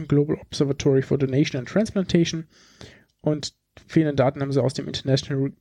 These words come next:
Registry in Organ Donation and Transplantation, habe ich beides persönlich noch nicht, äh, benutzt oder gehört, <laughs> die Daten rausgeholt. Und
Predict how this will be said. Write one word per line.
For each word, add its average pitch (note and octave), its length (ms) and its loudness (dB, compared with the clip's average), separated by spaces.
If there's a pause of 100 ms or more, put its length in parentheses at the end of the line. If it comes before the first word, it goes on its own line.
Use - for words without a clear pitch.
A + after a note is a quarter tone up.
(140)
Registry D3 760 2 (260)
in - 160 -12
Organ C#3+ 320 -2
Donation B2+ 480 2
and A#2+ 100 0
Transplantation, B2+ 720 -2
habe B2+ 100 -8
ich - 100 -12
beides C3 360 -2 (360)
persönlich - 400 -4
noch - 140 -6
nicht, - 300 -4
äh, D3+ 100 2
benutzt D3 360 0
oder D3 140 4
gehört, D3 360 2 (100)
<laughs> G#3 720 0
die D#3 60 -10
Daten D3 280 2
rausgeholt. F3+ 640 0 (1040)
Und D#3+ 400 -2